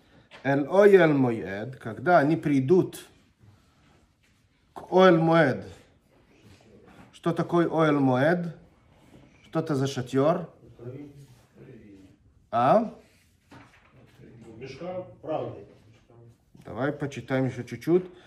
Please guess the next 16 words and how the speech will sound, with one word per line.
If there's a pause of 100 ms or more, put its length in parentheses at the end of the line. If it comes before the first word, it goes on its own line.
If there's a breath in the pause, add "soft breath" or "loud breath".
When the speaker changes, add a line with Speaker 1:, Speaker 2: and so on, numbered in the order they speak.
(260 soft breath)
Speaker 1:
«Ирхацу
маим
вело
йомусу».
Они
должны
обмывать
руки, (680 soft breath)
и
если
нет,
они
могут
умереть
из-за
этого.